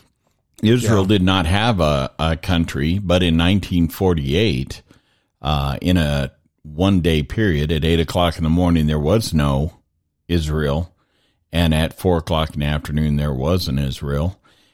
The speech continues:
Speaker 1: It was literally a country created in a single day.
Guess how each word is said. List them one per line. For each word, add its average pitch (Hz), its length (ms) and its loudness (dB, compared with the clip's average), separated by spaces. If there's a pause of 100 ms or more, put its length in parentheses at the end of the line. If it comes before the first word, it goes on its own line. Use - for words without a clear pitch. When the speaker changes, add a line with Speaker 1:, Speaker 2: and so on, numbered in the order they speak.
(140)
Speaker 1:
It 82 100 0
was 85 240 0
literally 90 440 2
a 85 60 0
country 87 460 -2
created 76 540 -2
in 80 140 0
a 78 80 -2
single 69 440 -4
day. 80 320 -2